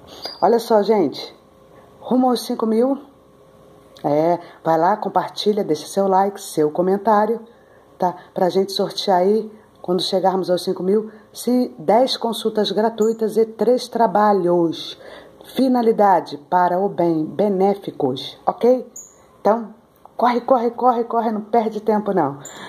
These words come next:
Olha só, gente, é, previsões para o dia vinte e nove, quarta-feira, para todos os signos. Vamos lá? Gratidão, capricha, Senhor.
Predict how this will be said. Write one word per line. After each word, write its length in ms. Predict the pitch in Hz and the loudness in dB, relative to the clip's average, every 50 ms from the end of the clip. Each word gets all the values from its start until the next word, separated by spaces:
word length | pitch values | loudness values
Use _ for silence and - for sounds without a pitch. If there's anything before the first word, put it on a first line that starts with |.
| - - - - - - - - - - - - - - | -16 -16 -12 -12 -14 -14 -14 -18 -18 -18 -20 -12 0 2
Olha 180 | 220 277 285 | 4 4 4
só, 200 | 277 - 262 254 | 4 2 0 2
gente, 360 | 233 262 233 180 160 - - - - - _ _ _ _ _ _ - - - - - - - - - - _ _ _ _ _ _ - - - - - | 2 2 0 0 -4 -4 -8 -14 -14 -18 _ _ _ _ _ _ -20 -20 -20 -20 -20 -20 -20 -20 -20 -20 _ _ _ _ _ _ -20 -20 -20 -2 2
é, 340 | 196 202 214 208 202 202 202 | 2 4 4 4 4 4 2
previsões 1400 | 202 - - 262 262 233 233 190 170 190 185 190 208 220 226 202 220 220 - - - - - - - - - - - - | 0 2 2 2 2 2 0 0 2 2 4 4 2 2 -2 -4 -4 -6 -8 -8 -8 -8 -8 -10 -10 -10 -14 -12 0 4
para 200 | 196 196 196 196 | 4 4 4 2
o 60 | 190 | -2
dia 800 | 190 - - 180 202 220 226 226 226 226 220 226 226 - 220 - - 160 | -4 -4 -2 -2 0 0 0 2 4 4 4 4 4 2 0 -4 -8 -14
vinte 520 | 143 139 185 226 240 226 - - - - | -4 -2 0 0 0 -4 -6 -8 -4 -2
e 40 | 240 | 0
nove, 840 | 226 220 226 226 220 196 - - - - - 180 175 165 151 131 - - - - | 2 2 4 2 2 0 -4 -10 -18 -4 -2 0 0 0 0 -4 -8 -14 -16 -8
quarta-feira, 1300 | - 196 214 220 208 - - - - - 214 208 - - - - 208 214 202 196 190 180 170 151 147 143 - | 0 0 2 2 0 -4 -10 -12 -4 -2 -2 -2 -2 -10 -4 0 0 0 2 0 2 2 4 2 2 0 -4
para 200 | - 170 165 165 | -2 0 0 0
todos 560 | 165 - - - 180 185 220 - 196 202 202 - | -2 -4 -4 0 2 2 2 0 -2 -6 -2 -2
os 220 | 226 214 220 - | -2 -2 -2 -2
signos. 580 | - 208 180 156 147 143 139 117 - - - - - - - - - - - - | -2 -2 -2 0 -2 -2 -2 -2 -6 -10 -14 -18 -20 -20 -20 -20 -20 -18 -4 -2
Vamos 220 | 190 190 196 175 | -2 -2 0 2
lá? 380 | 202 226 254 269 - - - - - _ _ - - _ - - - - - - - - - - - - - - - | 2 4 4 2 0 -4 -12 -20 -20 _ _ -20 -20 _ -20 -20 -20 -20 -20 -20 -20 -20 -20 -20 -20 -20 -20 -14 -6
Gratidão, 560 | 202 202 196 208 202 208 - 165 156 156 160 | -2 0 0 0 0 -2 -6 -4 -2 -2 0
capricha, 680 | 165 - 196 190 185 - 185 208 196 - - - - 143 | 0 0 -2 -2 -2 -2 0 0 0 0 -2 -6 -8 -10
Senhor. 440 | - - 160 139 127 123 117 117 | -8 -4 -2 -2 -2 -2 -4 -6